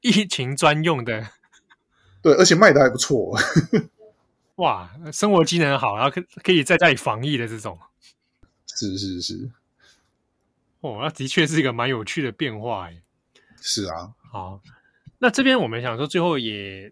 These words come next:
Speaker 1: 大概来聊一下啦哦，就是我们也聊到说在东京的一些生活记忆。我这边其实也想问一下威臣兄，
Speaker 2: 是。
Speaker 1: 就是讲到因为像东京的变化，这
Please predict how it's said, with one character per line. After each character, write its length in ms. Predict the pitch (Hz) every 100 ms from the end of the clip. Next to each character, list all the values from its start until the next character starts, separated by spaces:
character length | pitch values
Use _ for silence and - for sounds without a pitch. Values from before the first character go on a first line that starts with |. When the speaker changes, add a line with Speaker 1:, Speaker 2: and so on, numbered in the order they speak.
| _ -
Speaker 1:
大 120 | 220
概 120 | 180
来 120 | 117
聊 240 | 107 104 127
一 40 |
下 200 | 160 139
啦 100 | 98
哦， 240 | 92 101 113
就 120 | 170
是 100 | 170
我 40 |
们 100 | 120
也 40 | 113
聊 160 | 113
到 120 | 139
说 200 | 127 139
在 440 | 135 151 131 117 113
东 200 | 135 131
京 160 | 131 120
的 80 | 113
一 40 |
些 720 | 107 117 110 107 107 104 107
生 240 | - 139 135
活 140 | 104
记 400 | - 135 113 104
忆。 80 | 90
我 160 | 104
这 100 | 120
边 160 | 294 262
其 140 | -
实 80 | 151
也 100 | 160
想 220 | 180 101
问 100 | 151
一 40 | 139
下 100 | 131
威 160 | 135
臣 180 | 127 90
兄， 240 | 90 92 92 _ _ _ _
Speaker 2:
是。 220 | - 143 98
Speaker 1:
就 100 | 233
是 400 | 269 220 180 160 - - _ _ _
讲 140 | - 139
到 120 | 226
因 40 |
为 60 | 233
像 240 | 220 214 190
东 160 | 202
京 100 | 196
的 80 | 180
变 320 | - 185 135
化， 260 | 110 156 113
这 580 | - 143 120 110 104